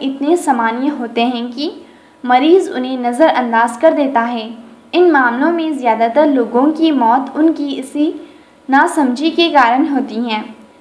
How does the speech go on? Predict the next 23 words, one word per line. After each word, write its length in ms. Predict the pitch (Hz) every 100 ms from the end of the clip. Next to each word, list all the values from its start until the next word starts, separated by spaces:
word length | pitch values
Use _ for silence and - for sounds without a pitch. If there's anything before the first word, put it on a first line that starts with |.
| _
तो 80 | 294
फ्रेंड्स, 520 | 294 285 254 349 - -
इसीलिए 560 | 269 269 330 302 262 262
रोज़मर्रा 540 | 226 220 240 240 247
के 180 | 302 330
सामान्य 540 | 320 277 240 233 254 294
लगने 420 | 277 208 240 277
वाले 280 | 285 233 240
इन 200 | 277 269
लक्षणों 540 | 220 226 - 254 269
के 160 | 320 320
बारे 340 | 262 226 233
में 180 | 247 285
जानकारी 640 | 269 233 226 220 226 262 320
ज़रूरी 500 | 247 226 220 214 220
है 180 | 233 202 - - -
ताकि 340 | - 262 269 269
आप 200 | 233 233
इन्हें 240 | 240 269 359
नज़रअंदाज 840 | 294 226 240 240 220 226 359 -
ना 180 | 285 233 233
कर 100 | 226
सकें। 380 | 226 226 214